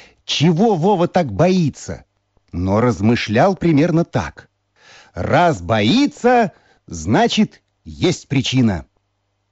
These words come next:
Поэтому Гриша весь подобрался, надулся для внушительности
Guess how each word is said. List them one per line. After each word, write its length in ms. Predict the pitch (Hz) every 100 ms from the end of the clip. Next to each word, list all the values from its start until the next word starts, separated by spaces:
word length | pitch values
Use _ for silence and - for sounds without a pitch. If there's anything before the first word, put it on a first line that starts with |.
| _ _
Поэтому 580 | - 110 113 - 113 117
Гриша 580 | 107 120 131 120 101 80 - - _
весь 320 | 95 101 143 147
подобрался, 960 | 123 127 123 143 175 170 151 - 76 - - - -
надулся 800 | 135 123 104 160 226 208 - 165
для 180 | 151
внушительности 1000 | 139 147 139 156 143 131 117 110 - 104